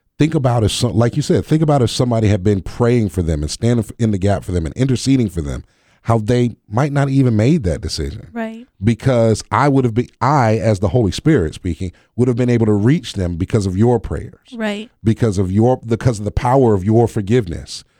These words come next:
Speaker 1: Who knows what has now transpired and changed in their lives? You know what I'm saying? That even though they didn't know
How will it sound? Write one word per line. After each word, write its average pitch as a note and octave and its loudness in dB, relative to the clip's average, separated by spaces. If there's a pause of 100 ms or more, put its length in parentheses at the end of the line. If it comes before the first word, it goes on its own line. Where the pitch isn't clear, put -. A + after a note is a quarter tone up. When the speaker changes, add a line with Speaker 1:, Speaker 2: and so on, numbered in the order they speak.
(160)
Speaker 1:
Who C#3 2
knows A#2+ 2
what A#2 2
has G#2 2
now A2 2
transpired A2+ 0
and F2 -4
changed A#2+ 0
in F#2 0
their F2 0
lives? F#2+ -2 (440)
You G#2+ 2
know G#2+ 2
what G2+ 2
I'm G2 -2
saying? G#2 0
That G#2+ 2
even C#3 2
though C3+ 2
they C#3 2
didn't C#3 2
know C#3+ 0